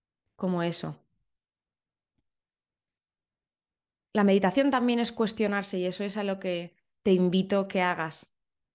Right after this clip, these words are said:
con tu relación, con tus relaciones en general. Párate un poquito, hazte algunas preguntas y quédate ahí a sentar y a observar lo que sale, o escríbelo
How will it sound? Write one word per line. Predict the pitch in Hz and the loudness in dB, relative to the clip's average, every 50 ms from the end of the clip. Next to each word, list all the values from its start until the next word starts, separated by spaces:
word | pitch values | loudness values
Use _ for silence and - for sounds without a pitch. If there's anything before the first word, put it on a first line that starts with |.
| _ _ _ _ _ _ - | _ _ _ _ _ _ -6
con | - 208 202 | -4 -2 -2
tu | 196 185 | 0 0
relación, | 185 185 175 165 160 - 208 190 180 175 175 165 - - _ _ _ _ _ _ _ | 2 2 0 0 0 0 2 2 2 2 -2 -4 -8 -14 _ _ _ _ _ _ _
con | - 214 208 | -6 -6 -4
tus | 208 208 190 208 | -4 -4 -2 -2
relaciones | 208 190 185 180 - 247 247 247 240 190 202 | 0 0 0 0 0 0 0 2 0 -2 -4
en | 202 185 | -6 -6
general. | - 208 190 180 170 170 165 160 165 160 - _ _ _ _ _ _ _ _ _ _ _ _ _ _ _ _ _ - | -6 -6 -6 -6 -4 -4 -6 -6 -8 -12 -16 _ _ _ _ _ _ _ _ _ _ _ _ _ _ _ _ _ -4
Párate | 214 233 254 247 254 262 | -2 0 0 2 2 4
un | 247 226 | 2 2
poquito, | 226 220 226 220 220 220 196 165 156 - - _ _ _ _ _ _ _ _ _ _ - | 2 0 0 0 0 0 0 -4 -4 -6 -12 _ _ _ _ _ _ _ _ _ _ -10
hazte | - 196 196 - 226 | -8 -8 -6 -2 0
algunas | 220 226 214 220 220 220 214 - | 0 0 2 2 0 0 0 -2
preguntas | - 196 190 196 202 208 202 185 175 160 156 - - _ _ _ _ _ _ _ _ _ _ _ _ _ _ _ _ _ _ _ _ _ _ _ _ _ _ _ _ _ _ _ _ _ - | -4 -2 -2 -2 -2 -2 -4 -4 -6 -6 -8 -10 -16 _ _ _ _ _ _ _ _ _ _ _ _ _ _ _ _ _ _ _ _ _ _ _ _ _ _ _ _ _ _ _ _ _ -14
y | 196 | -6
quédate | 202 240 233 269 277 285 311 | -2 0 0 2 2 2 2
ahí | 294 294 302 311 311 294 - - | 2 2 2 0 -2 -4 -6 -6
a | 247 208 | -6 -4
sentar | - - 233 220 220 208 214 233 233 233 | -2 0 2 2 2 2 2 2 2 2
y | 226 226 | 2 2
a | 202 | 2
observar | 202 196 - 208 180 180 208 214 202 | 0 0 -2 -4 -4 -2 -2 -2 -2
lo | 220 208 | -2 -4
que | 220 202 | -4 -6
sale, | - - 196 190 208 247 330 330 - _ _ _ _ _ _ _ _ _ _ _ | -6 -4 -4 -4 -4 -4 -6 -10 -16 _ _ _ _ _ _ _ _ _ _ _
o | - 214 | -4 -2
escríbelo | 208 196 - - - 262 302 302 311 240 160 - - - _ | -2 -2 -4 -4 -4 -2 0 0 0 0 0 -2 -6 -10 _